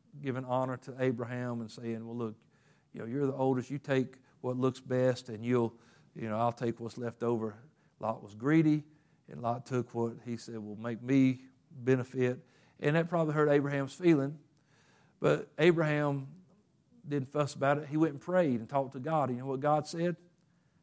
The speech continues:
God said, "Lift your eyes up and look." He said, "And everything you can see, it's yours."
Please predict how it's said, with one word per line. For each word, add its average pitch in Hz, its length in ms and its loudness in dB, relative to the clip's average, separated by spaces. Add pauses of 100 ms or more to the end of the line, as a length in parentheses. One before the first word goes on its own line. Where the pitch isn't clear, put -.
God 151 160 0
said, 135 380 -2 (580)
"Lift 156 240 0
your 156 80 0
eyes 151 240 4
up 147 140 -2
and 139 100 -2
look." 143 400 2 (800)
He 135 80 -10
said, 131 180 -2
"And 127 60 -2
everything 170 520 2
you 170 120 2
can 165 160 -8
see, 139 420 -2 (380)
it's 127 180 -8
yours." 123 460 -4